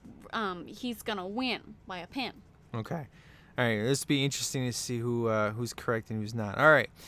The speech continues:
Speaker 1: Yeah.
Speaker 2: Uh, The Miz versus Seth Rollins versus Finn
Speaker 1: Finn
Speaker 2: Balor.
Speaker 1: Balor wins.
Speaker 2: Triple threat match for the Intercontinental Championship. Yeah, definitely The Miz is losing just because his baby is due literally next week.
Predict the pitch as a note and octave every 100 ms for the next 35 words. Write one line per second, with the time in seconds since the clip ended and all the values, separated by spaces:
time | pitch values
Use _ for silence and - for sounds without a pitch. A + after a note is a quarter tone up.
0 | - A3 - C#3 C#3+ C3+ E3 A3 A#3 F#3+
1 | G3+ G3+ F#3 E3+ G#3 G#3 - F3 F#3 F3+
2 | D3 D#3+ - - E3 D#3+ D3+ D#3+ A3+ G#3+
3 | G#3 G3+ - - D3+ - B2+ - C3 -
4 | C3 C3 A#2+ - - - - B2 A#2 A#2+
5 | A#2+ - A#2 - A#2 - A2+ G#2+ - A2+
6 | - G#2+ A2+ - E3+ D3 - - - -
7 | G3 G#3+ B3+ A#3 G3 G#3 F#3+ E3+ C#3+ E3
8 | F3 F#3+ D#3 D#3 - E3+ E3 D3+ D#3 C3+
9 | D3 D#3+ E3 D#3 C3 - C#3+ D3 D3 C#3
10 | B2 C#3+ D#3 D#3+ D3+ D#3+ D3 C3+ - -
11 | - D3 E3+ -